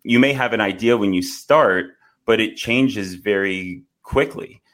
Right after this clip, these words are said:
And so all of those things, again, completely out of my control. Um, as far as talking with Danielle before the show, she had reached out after Katie's season,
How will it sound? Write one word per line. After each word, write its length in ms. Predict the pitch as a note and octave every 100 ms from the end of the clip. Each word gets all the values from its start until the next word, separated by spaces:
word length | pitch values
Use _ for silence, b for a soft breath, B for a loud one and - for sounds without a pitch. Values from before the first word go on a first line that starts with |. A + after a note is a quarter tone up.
| _ _
And 160 | A2+ A#2
so 360 | C3+ A#2 A2+ G#2+
all 220 | B2 D#3+
of 80 | C#3
those 220 | C#3 C3+
things, 440 | - D3 G#2+ G2+ - -
again, 640 | A2+ A2 C3 A2+ G2+ G2+
completely 600 | - G#2+ - C3+ B2 A#2+
out 160 | A2 G#2+
of 60 | G#2+
my 140 | G2+
control. 600 | - G2 A2+ G2 E2+ E2+ -
Um, 540 | G2 G2 F#2+ F#2+ F2+ b b b
as 160 | A#2+ A2+
far 220 | C#3 C#3
as 480 | C#3 C3 B2 A2+ - _ -
talking 460 | A#2+ A#2 A2 G#2
with 260 | G2+ G2 -
Danielle 720 | G2 F#2+ G#2 G#2 G2 F2+ - _ -
before 360 | F#2 - F#2+
the 80 | E2+
show, 480 | - A#2+ G#2 F#2 b b b b b _ A2+
she 200 | - D#3+
had 140 | D#3+
reached 260 | C#3 C#3 C#3
out 160 | A#2+ A#2
after 220 | A2+ G2+
Katie's 420 | - A#2 C#3 -
season, 560 | F2 F2 F2 E2+ -